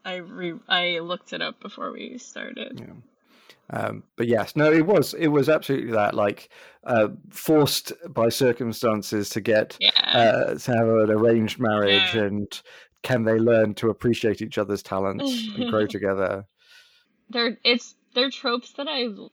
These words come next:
Speaker 1: genuinely love. Like, this is one of my favorite episodes of the series.
Speaker 2: It's great. It's a great episode. It just, it's just a lot of fun and a lot of heart in it. And even though it's silly,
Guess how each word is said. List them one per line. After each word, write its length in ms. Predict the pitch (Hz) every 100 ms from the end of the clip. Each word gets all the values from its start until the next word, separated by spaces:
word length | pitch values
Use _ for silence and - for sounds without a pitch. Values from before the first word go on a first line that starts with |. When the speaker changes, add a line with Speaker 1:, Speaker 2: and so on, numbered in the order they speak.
| -
Speaker 1:
genuinely 840 | - 185 170 170 175 170 170 160 156
love. 560 | 156 156 156 65 185
Like, 220 | 180 190 226
this 180 | 233
is 220 | 240 226 185
one 160 | 180
of 100 | 170 160
my 160 | 156
favorite 380 | - 151 - -
episodes 520 | - - - - - 208
of 120 | 95
the 100 | 160
series. 520 | - - - 196 220 - _ _ _ _ -
Speaker 2:
It's 200 | 156 139
great. 300 | - 147 127
It's 220 | 143 -
a 40 |
great 340 | 151 208 202 117
episode. 340 | 107 - 101
It 100 | 127
just, 360 | 190 190 - - - _ - _ -
it's 100 | -
just 160 | 180
a 80 | 165
lot 260 | 156 143 147
of 80 | 147
fun 380 | 131 127 127 143 -
and 160 | 127
a 80 | 117
lot 240 | 113 117 117
of 100 | -
heart 440 | 120 123 143 -
in 220 | - 139
it. 200 | 156 - _ _ _ _
And 500 | - 120 123 117 107 - _ -
even 380 | 151 139 135
though 240 | 123 123 120
it's 420 | 117 113 - - -
silly, 420 | - 135 127 127